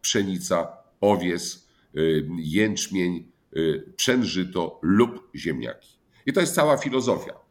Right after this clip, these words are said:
I ktoś by powiedział: „No dobrze, czym się zatem różni ta, y, Polish wódka, polska wódka od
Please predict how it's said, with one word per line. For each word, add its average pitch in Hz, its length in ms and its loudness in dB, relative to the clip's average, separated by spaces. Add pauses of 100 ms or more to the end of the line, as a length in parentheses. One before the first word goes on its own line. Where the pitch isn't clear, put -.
(240)
I 104 200 -8
ktoś 156 200 0
by 156 140 0
powiedział: 139 320 0
„No 208 100 0
dobrze, 185 340 0
czym 127 260 -4
się 123 220 -2
zatem 110 360 0
różni 101 400 -4
ta, 104 300 -2 (260)
y, 92 160 2
Polish 117 560 2
wódka, 107 380 0
polska 104 460 0
wódka 95 480 -2
od 95 240 -2